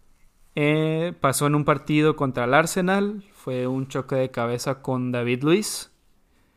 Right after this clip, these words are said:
que lo dejó lesionado y tuvo que salir en camilla. Y pues fue algo muy preocupante, ¿no?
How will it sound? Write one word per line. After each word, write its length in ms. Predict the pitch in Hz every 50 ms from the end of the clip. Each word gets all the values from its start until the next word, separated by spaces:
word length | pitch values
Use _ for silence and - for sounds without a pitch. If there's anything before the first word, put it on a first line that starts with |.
| _ _ _ _ _ _ _ -
que 300 | - 151 156 165 170 165
lo 140 | 160 151
dejó 640 | 139 135 127 - 135 131 131 135 135 135 - - - _ _ _ _
lesionado 920 | - 151 156 156 - - 180 170 165 156 156 160 160 160 160 160 165 - -
y 520 | - 165 165 170 175 180 180 180 185 185
tuvo 260 | 180 - - 151 156 151
que 100 | 151 131
salir 220 | 139 127 131 127
en 80 | 135 131
camilla. 580 | - 127 123 131 139 139 139 139 143 143 143 147 160 190 - - _ -
Y 200 | 160 139 131 127
pues 220 | 131 - 131 -
fue 280 | - - 143 139 135 139
algo 160 | 139 139 139
muy 140 | 143 143 139
preocupante, 560 | 143 147 131 135 127 - 131 127 - 127 135
¿no? 200 | 156 170 180